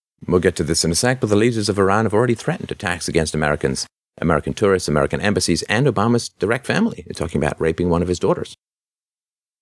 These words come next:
Now, let's say that America, the miracle occurs, they lob Tomahawk weapons in, and Assad, uh, trips, has an aneurysm,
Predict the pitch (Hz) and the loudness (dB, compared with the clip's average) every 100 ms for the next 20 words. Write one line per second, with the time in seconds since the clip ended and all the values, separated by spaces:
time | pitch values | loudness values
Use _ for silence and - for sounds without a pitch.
0 | _ _ _ _ _ _ _ _ 156 156 | _ _ _ _ _ _ _ _ 0 2
1 | 92 - - 101 - 110 107 98 101 104 | 2 2 2 2 2 2 4 4 2 2
2 | 110 - 101 95 90 - - 90 104 101 | 2 2 2 4 2 -2 -2 2 4 4
3 | 90 87 170 143 131 104 90 95 82 80 | 2 2 2 2 2 0 2 2 0 -2
4 | 95 92 90 80 92 87 85 87 90 85 | -2 2 2 2 0 0 0 2 4 4
5 | 82 - 80 80 80 - - 85 80 76 | 0 0 0 2 0 -2 -2 2 2 2
6 | 67 64 135 131 - - 87 82 87 87 | 0 0 0 0 -2 -2 -2 0 0 2
7 | 80 78 85 80 | 2 2 0 0